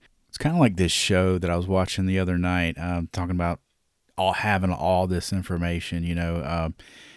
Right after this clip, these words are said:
a guy, or a father and a son were having this argument.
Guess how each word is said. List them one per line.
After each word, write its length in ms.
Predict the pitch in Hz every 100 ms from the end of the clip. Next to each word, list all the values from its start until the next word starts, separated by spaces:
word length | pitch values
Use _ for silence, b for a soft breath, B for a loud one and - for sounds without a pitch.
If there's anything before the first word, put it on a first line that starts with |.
| B -
a 80 |
guy, 480 | 98 101 101 107 104 -
or 340 | 98 90 80
a 80 | 92 -
father 460 | - 101 104 104
and 100 | 98
a 40 | 90
son 320 | - 98 92
were 80 | 82
having 260 | 90 87
this 200 | 85 80 -
argument. 500 | 90 85 80 78